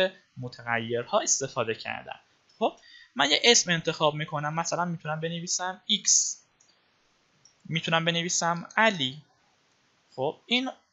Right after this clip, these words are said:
اه، علی الان شد یک متغیر. حالا در ادامه بهتر متوجه می‌شید که، اه، این، اه،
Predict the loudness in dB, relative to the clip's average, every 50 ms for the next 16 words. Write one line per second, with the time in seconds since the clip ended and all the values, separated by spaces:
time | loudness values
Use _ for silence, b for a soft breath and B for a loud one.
0 | _ _ -6 -4 -2 -2 -2 -4 -6 0 2 4 4 4 2 0 -4 -4 -6 -4
1 | -2 -2 -2 0 -2 0 0 -2 -2 -2 -4 -6 -6 -8 -8 -8 -8 -8 -8 -8
2 | -8 -6 -4 -4 -4 -4 -6 0 2 4 4 4 0 -4 _ _ _ _ _ _
3 | _ _ _ _ _ _ _ _ _ _ _ _ _ _ _ _ _ _ _ _
4 | _ _ _ _ _ _ _ _ _ _ _ _ _ B B B B 2 4 4
5 | 6 6 6 6 6 2 2 4 2 2 2 4 4 2 2 2 2 2 4 4
6 | 2 0 -4 -4 -2 0 0 0 0 -2 -4 -6 -4 0 2 2 2 0 -4 -4
7 | -2 -2 -2 -2 -4 -6 _ _ _ _ _ -8 -4 -4 -2 -4 -4 -6 -6 -6
8 | -6 -8 -10 -4 -2 0 0 2 0 -2